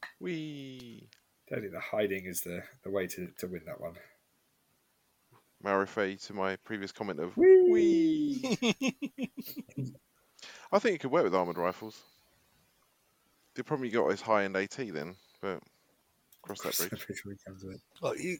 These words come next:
Speaker 3: can probably afford to have at least a platoon M tens in.
Speaker 2: Yeah.
Speaker 3: Or platoon of Shermans. I think you can have a platoon of Shermans in the Stuart Company.
Speaker 1: I'll have a look now. It's piqued my interest.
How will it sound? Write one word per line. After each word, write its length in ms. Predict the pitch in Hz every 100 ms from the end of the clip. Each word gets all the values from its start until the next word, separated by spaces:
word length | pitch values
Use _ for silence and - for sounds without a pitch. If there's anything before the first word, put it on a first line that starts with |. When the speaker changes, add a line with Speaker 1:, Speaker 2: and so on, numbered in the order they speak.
| -
Speaker 3:
can 140 | 143
probably 160 | 135 160
afford 300 | - 156 135
to 60 | -
have 120 | 156
at 100 | 101
least 160 | 110
a 60 | 98
platoon 300 | 87 - 117 123
M 140 | 117
tens 320 | - 139 123
in. 240 | 92 110 131 _ 101 101 107 110 _ - - _ - - _ _ _ _ _ _ _ _ - - _ _ _ _ _
Speaker 2:
Yeah. 260 | 135 170 - - - _ _ _ - - - - _ _ _ _ _ _ _ _ _
Speaker 3:
Or 100 | 135
platoon 220 | - - 143
of 60 |
Shermans. 440 | - - 180 98 120
I 60 |
think 120 | 160
you 60 | 127
can 140 | 120
have 80 | 107
a 160 | 135 131
platoon 320 | - - 123
of 60 | 107
Shermans 460 | - 143 101 87
in 80 | 90
the 60 | 87
Stuart 300 | - 98 -
Company. 360 | 98 95 113 135 _ -
Speaker 1:
I'll 60 | 101
have 160 | 90 82
a 60 |
look 180 | 87 -
now. 140 | 73 85 - _ - _ -
It's 120 | - -
piqued 280 | 131 -
my 140 | - 98
interest. 400 | 98 101 104